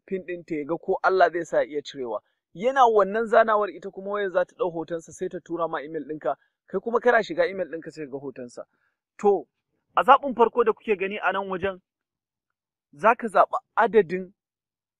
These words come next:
dannawar da kake so. Misali, za ka ce, kana so za ka ce wa wayarka misali,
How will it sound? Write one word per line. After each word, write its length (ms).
dannawar 440
da 80
kake 240
so. 140
Misali, 380
za 120
ka 120
ce, 240
kana 260
so 180
za 140
ka 100
ce 120
wa 80
wayarka 320
misali, 540